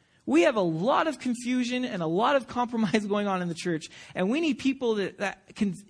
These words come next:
have the insight into the heart of people and what's going on and say, "This is how God's word fits here. This is what he's saying afresh to this generation." We need that. This body needs that.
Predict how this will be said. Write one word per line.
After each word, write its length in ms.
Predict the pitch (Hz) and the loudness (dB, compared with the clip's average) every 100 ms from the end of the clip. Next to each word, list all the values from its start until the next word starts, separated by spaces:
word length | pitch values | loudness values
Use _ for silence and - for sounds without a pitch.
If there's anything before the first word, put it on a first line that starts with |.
| - | -8
have 260 | - 247 233 | 0 2 2
the 120 | 226 | 0
insight 580 | 240 320 349 - 247 220 | 2 2 2 2 2 2
into 200 | 226 214 | 0 0
the 80 | 196 | -2
heart 340 | 185 254 285 | -2 2 2
of 160 | 240 - | 0 -4
people 340 | - 254 247 | -2 0 0
and 100 | 180 | 0
what's 140 | 190 190 | 0 -2
going 300 | 220 214 196 | -2 -2 0
on 160 | 220 | 0
and 160 | 208 180 | 0 -2
say, 280 | 208 202 180 - - - - - | 0 0 0 -6 -18 -20 -16 2
"This 220 | 233 330 | 4 4
is 80 | 480 | 0
how 180 | 254 262 | 0 2
God's 320 | 220 233 214 | 4 4 4
word 320 | 214 240 233 180 - | 2 2 2 -2 -2
fits 240 | 262 - | -2 -2
here. 760 | 190 - 240 262 190 123 107 - _ - | -12 -10 -6 -2 -2 -2 -8 -14 _ -4
This 160 | 269 | 0
is 140 | 349 262 | 0 0
what 180 | 277 277 | 2 2
he's 240 | 254 240 247 | 2 0 0
saying 240 | 247 262 | -2 -2
afresh 380 | 233 - 247 247 | -2 -2 -4 -2
to 100 | 233 | -4
this 220 | 220 214 | -4 -6
generation." 920 | - 233 220 190 196 208 - 147 127 - _ _ _ _ _ _ | -6 -4 -2 0 0 -2 -8 -8 -10 -14 _ _ _ _ _ _
We 220 | - 202 220 | -10 -4 -2
need 380 | 214 294 285 | -2 -4 -6
that. 340 | 160 80 - - _ _ _ _ _ _ _ _ | -10 -12 -14 -18 _ _ _ _ _ _ _ _
This 300 | 175 294 320 | 0 0 -2
body 460 | - 151 143 143 139 | -6 -6 -4 -6 -6
needs 340 | 139 131 139 | -6 -8 -12
that. 300 | 147 - - | -12 -12 -14